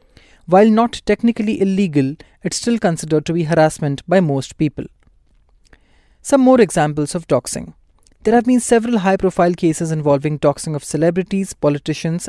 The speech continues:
and journalists in the past. The infamous hacktivist group Anonymous had in two thousand fifteen successfully doxed members of the Ku Klux Klan, publishing a list of hundreds of names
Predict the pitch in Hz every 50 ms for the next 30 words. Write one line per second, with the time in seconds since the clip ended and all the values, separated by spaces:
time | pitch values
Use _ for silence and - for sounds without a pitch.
0 | - - 185 208 196 - 175 151 143 139 135 139 - - - 156 143 - - 147
1 | 131 - - - - - _ _ _ _ _ _ _ _ _ _ _ _ _ _
2 | _ - - - 240 254 247 - 233 202 185 170 175 185 - - - _ _ -
3 | - 214 214 - - 247 214 208 196 - - - 175 151 143 - - - 170 165
4 | 175 175 175 180 175 170 170 - - - - - _ _ _ _ _ - 160 151
5 | 165 - - 185 175 160 - 208 - - 196 196 190 202 - - 170 - - -
6 | 180 156 147 139 - 170 - - - 208 208 - - - 208 214 202 165 - 151
7 | 147 - - - - 165 160 160 160 151 147 147 151 - - - _ _ _ 170
8 | 151 156 160 190 - _ - - 233 220 - - 196 185 - - - - - 151
9 | 135 - - - _ _ _ _ _ _ _ - 170 165 170 180 175 - 196 190
10 | 190 - 165 170 170 170 - 175 170 - - - 180 180 190 180 196 202 190 -
11 | - 175 165 - - 170 165 160 156 160 160